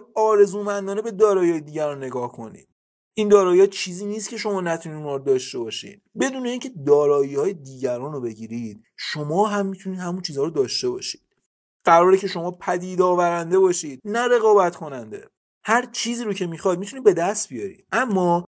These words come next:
به روشی که اونقدر تأثیرگذار خواهید شد که باعث می‌شید دیگران هم بیشتر از اون چیزی که دارن داشته باشن.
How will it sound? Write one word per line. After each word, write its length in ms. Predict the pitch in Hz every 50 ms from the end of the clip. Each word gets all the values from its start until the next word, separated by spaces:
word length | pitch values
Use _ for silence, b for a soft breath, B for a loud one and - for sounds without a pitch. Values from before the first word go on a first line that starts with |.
| _ _ -
به 120 | 208 214
روشی 580 | 202 208 214 214 208 202 269 277 - - 147 127
که 300 | - - 208 196 - _ -
اونقدر 560 | 196 190 190 180 170 165 190 214 247 254 254 - _ -
تأثیرگذار 1120 | - 165 - - - - - - 151 147 143 139 139 143 147 147 131 139 147 170 190 196
خواهید 380 | 196 - - 127 120 117 117
شد 460 | - - - 156 151 143 127 113 107 - _ -
که 120 | - 196
باعث 500 | 160 160 185 180 170 196 220 220 - 180
می‌شید 300 | 151 - - 131 127 -
دیگران 680 | - 214 214 190 175 202 190 190 185 196 226 262 233
هم 400 | 165 139 147 143 143 143 139 143 _ _ -
بیشتر 420 | 196 190 175 - - - 220 233
از 160 | 226 185 170
اون 160 | 196 208 208
چیزی 500 | 208 - - - - 208 254 233 226 185
که 140 | - - 151
دارن 280 | 143 135 131 143 165 175
داشته 320 | 147 123 120 - - 131
باشن. 360 | 117 104 98 - - - -